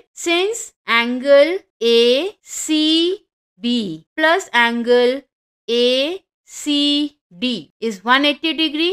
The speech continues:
ये देखिए, this is a straight line। So this plus this angle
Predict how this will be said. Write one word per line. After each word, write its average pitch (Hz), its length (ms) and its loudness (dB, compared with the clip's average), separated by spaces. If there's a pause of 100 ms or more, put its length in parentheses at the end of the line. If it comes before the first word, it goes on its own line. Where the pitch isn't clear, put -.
(140)
ये 240 180 -6
देखिए, 269 400 -4
this 254 220 -8
is 262 100 -8
a 262 140 2
straight 285 300 -2
line। 285 440 -2
So 294 460 4 (160)
this 311 420 0 (260)
plus 302 320 2 (120)
this 285 200 2
angle 202 460 0